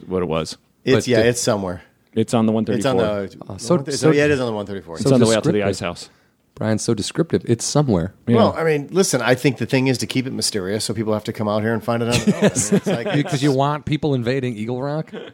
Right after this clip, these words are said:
Speaker 2: I'm,
Speaker 3: don't
Speaker 2: I don't live in Eagle Rock, so they can do as
Speaker 3: Oh
Speaker 2: much as they
Speaker 3: my
Speaker 2: want
Speaker 3: God,
Speaker 2: over there.
Speaker 3: he
Speaker 2: I'm
Speaker 3: lives
Speaker 2: just,
Speaker 3: literally
Speaker 1: I live in
Speaker 3: five
Speaker 1: Gla-
Speaker 3: feet away
Speaker 2: I'm,
Speaker 3: from Eagle
Speaker 2: <laughs> I'm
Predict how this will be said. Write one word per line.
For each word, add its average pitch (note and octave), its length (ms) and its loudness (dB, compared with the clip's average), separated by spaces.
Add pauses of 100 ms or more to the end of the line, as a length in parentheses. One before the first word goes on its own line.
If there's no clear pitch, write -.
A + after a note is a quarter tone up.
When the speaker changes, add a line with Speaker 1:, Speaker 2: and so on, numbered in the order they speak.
(360)
Speaker 2:
I'm, D3 60 0
Speaker 3:
don't E3+ 100 0
Speaker 2:
I E3 40 4
don't F#3 140 2
live G#3+ 140 4
in F3+ 40 4
Eagle B2 180 0
Rock, G#2+ 240 -2
so C3 120 -6
they C#3+ 140 0
can D3 100 -4
do D3+ 100 0
as C3 80 0
Speaker 3:
Oh A2 60 0
Speaker 2:
much G#2 160 2
as G2 60 -2
they E3+ 120 0
Speaker 3:
my - 20 0
Speaker 2:
want - 200 -2
Speaker 3:
God, - 100 0
Speaker 2:
over G#2 120 0
there. - 80 -4
Speaker 3:
he A2 60 -4
Speaker 2:
I'm - 40 -2
Speaker 3:
lives C3 140 -2
Speaker 2:
just, - 120 2
Speaker 3:
literally B2+ 300 4
Speaker 1:
I - 20 0
live D#3+ 160 0
in D#3+ 140 -8
Speaker 3:
five C3 280 2
Speaker 1:
Gla- - 80 -12
Speaker 3:
feet C#3+ 200 0
away A#2 180 0
Speaker 2:
I'm, E3 120 0
Speaker 3:
from D#3+ 100 -4
Eagle G3 140 -2
Speaker 2:
<laughs> - 0 -
I'm - 140 -4